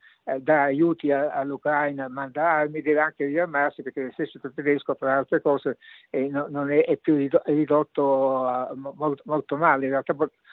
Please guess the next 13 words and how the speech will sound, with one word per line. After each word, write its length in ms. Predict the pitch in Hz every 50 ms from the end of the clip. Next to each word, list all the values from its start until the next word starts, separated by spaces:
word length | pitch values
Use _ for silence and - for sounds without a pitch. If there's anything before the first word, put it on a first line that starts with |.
| - - _ _
eh, 80 | - - 226 269 285 _ - - - - - -
si, 80 | - 147
eh, 340 | 151 160 139 - 160 160 143
naturalmente 400 | 135 123 131 147 165 180 - 170
è 20 | 147
una 160 | 143 147 143
cosa 280 | - - 165 - - 143
teorica, 540 | - 156 170 175 156 160 165 156 - - 139
ma 180 | 135 143 151 147
in 160 | 135 143 -
caso 280 | - 165 170 - - 151
di 100 | 131 135
necessità 680 | 135 143 - - 160 143 - - 208 - 156 147 147